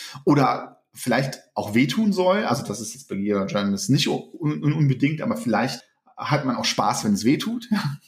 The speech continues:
<laughs> Und wenn ich aber sage, ich habe überhaupt, also ich möchte dieses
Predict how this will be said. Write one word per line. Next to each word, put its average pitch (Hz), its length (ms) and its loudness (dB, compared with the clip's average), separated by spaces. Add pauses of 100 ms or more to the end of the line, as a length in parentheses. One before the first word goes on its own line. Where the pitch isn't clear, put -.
(140)
<laughs> - 540 -16
Und 147 420 4 (1080)
wenn 131 320 2
ich - 220 -6
aber 127 420 2
sage, 160 320 2
ich - 160 -4
habe 160 160 -4
überhaupt, - 560 -2
also 127 180 -4
ich - 120 -8
möchte 135 300 2
dieses 113 420 -6